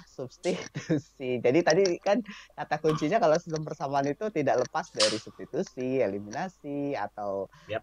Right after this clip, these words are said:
Speaker 1: campuran, atau manipulasi aljabar seperti itu.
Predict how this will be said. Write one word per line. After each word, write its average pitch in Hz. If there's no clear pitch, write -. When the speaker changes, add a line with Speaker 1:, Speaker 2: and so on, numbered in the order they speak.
Speaker 1:
campuran, 139
atau 117
manipulasi 101
aljabar 92
seperti -
itu. -